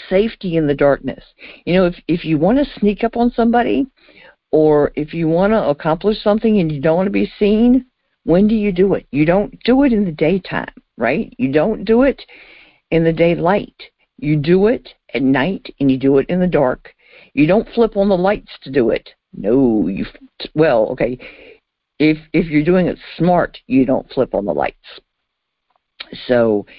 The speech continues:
you know, the, that's, that's the wisdom, and that's the smart way to do it. And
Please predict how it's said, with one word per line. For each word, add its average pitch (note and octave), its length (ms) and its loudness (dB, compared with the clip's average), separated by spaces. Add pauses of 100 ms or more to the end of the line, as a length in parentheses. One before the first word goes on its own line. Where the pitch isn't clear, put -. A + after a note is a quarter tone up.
(760)
you C3+ 140 2
know, A2 200 2
the, A2 240 2 (220)
that's, C#3 260 -2 (120)
that's E3 200 0 (140)
the C#3 80 -2
wisdom, F#3 680 0 (260)
and C#3 100 -2
that's C3+ 200 -2
the A2 180 -6
smart C3+ 300 0
way F#3 180 2
to F#3 100 0
do G#3+ 180 2
it. A3+ 200 -4 (800)
And C#3 840 2